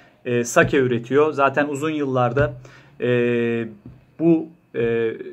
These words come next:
ürünleri üretmişler. E, çok geç viski üretmeye başlamışlar.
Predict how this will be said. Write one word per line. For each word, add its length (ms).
ürünleri 580
üretmişler. 680
E, 200
çok 320
geç 380
viski 280
üretmeye 460
başlamışlar. 720